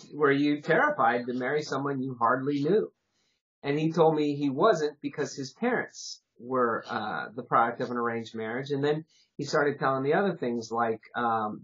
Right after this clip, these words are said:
the divorce rate among arranged marriages is actually much lower than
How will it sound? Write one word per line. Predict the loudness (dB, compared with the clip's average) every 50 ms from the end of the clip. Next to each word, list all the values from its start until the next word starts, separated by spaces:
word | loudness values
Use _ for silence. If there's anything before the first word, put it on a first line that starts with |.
| -4
the | -4 -4
divorce | -2 0 2 4 4 4 4 2
rate | 0 2 2 0 0
among | -2 -2 0 0 0 0 0
arranged | 0 0 0 0 0 -2 -4 -4
marriages | -4 -2 -2 -2 -2 -4 -4 -6
is | -6 -6 -2 -2
actually | -2 -2 -2 -4 -6 -4
much | -2 -2 -4 -4 -4
lower | -2 2 4 4 4 4 2 0 -4 -10 _ -20 -20 _ _ _ _ _
than | 2 2 2 2 0 -2 -6 -8 -10 -12 -12